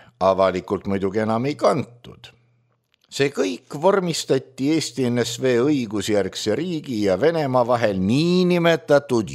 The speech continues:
juulilepetena. Seega lõpetati ähvardus Lääne-Euroopale, mitte aga Eestile. Ainuüksi Eestisse jäänud Vene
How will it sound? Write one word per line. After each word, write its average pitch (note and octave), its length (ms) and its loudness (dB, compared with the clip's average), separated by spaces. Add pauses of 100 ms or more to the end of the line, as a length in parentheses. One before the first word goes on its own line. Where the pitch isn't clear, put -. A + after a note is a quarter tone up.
juulilepetena. A2+ 1500 2 (1700)
Seega - 400 2
lõpetati A#2+ 720 2
ähvardus G2+ 720 2 (100)
Lääne-Euroopale, G2 1300 4 (100)
mitte F#2+ 460 -4
aga C#3 240 -4 (260)
Eestile. D#2+ 840 -8 (1300)
Ainuüksi F3+ 720 2
Eestisse E3+ 800 -2
jäänud C3+ 540 2
Vene C#3+ 260 0